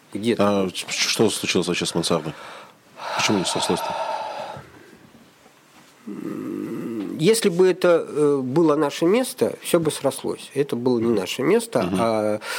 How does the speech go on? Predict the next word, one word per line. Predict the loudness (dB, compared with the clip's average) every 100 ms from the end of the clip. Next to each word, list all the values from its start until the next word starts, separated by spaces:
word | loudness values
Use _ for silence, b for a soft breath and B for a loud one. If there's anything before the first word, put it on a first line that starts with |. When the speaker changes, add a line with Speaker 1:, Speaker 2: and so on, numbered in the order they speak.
| B B -6
Speaker 1:
э, | -2 2 2 2 2 2 -2 -4 -6 -6 -6 -6 -8 -8 -8 -8 -10 -10 -10 -10 -10